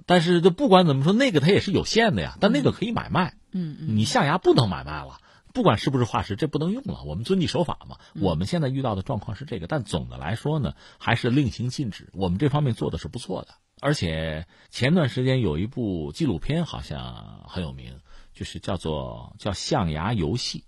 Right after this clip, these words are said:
Speaker 1: 在这里边反映有一个环节让人印象很深，是一个中国人，一个志愿者，一个动物保护主义的调查员，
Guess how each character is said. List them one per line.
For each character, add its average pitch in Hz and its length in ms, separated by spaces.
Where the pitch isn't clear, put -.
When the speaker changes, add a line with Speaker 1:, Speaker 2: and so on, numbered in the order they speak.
Speaker 1:
在 160 100
这 175 140
里 113 80
边 131 140
反 - 220
映 104 200
有 95 140
一 120 200
个 160 80
环 92 260
节 87 100
让 82 200
人 87 100
印 95 60
象 87 120
很 67 200
深， 85 240
是 - 160
一 151 80
个 143 80
中 170 240
国 110 100
人， 87 120
一 139 60
个 170 80
志 214 180
愿 139 200
者， - 240
一 131 120
个 139 100
动 165 320
物 104 120
保 78 240
护 - 240
主 76 220
义 107 120
的 87 120
调 147 200
查 - 220
员， 123 280